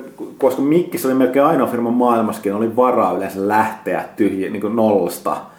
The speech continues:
kilpailemaan, äh, silloin, niin tota ton, no silloin oli myöskin Sega vielä, mutta et niin lähinnä niinku Pleikkarin ja ton,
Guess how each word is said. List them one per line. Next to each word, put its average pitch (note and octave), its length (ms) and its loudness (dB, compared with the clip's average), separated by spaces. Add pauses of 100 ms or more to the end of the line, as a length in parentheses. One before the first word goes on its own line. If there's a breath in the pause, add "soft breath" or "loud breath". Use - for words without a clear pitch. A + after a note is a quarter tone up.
(380 loud breath)
kilpailemaan, G2 800 0
äh, G2 640 -4
silloin, F#2+ 300 -4
niin F#2 140 -8
tota G2+ 220 -2
ton, F#2+ 500 -4
no A2 100 -2
silloin A#2 240 4
oli G#2 80 2
myöskin G2+ 280 -6
Sega F#2 340 -2
vielä, G#1 240 -4
mutta - 220 -10
et - 100 -12
niin G2 120 -4
lähinnä G2+ 240 -4
niinku G2 180 -8
Pleikkarin G2 560 -2
ja F#2 80 -8
ton, F2+ 280 -6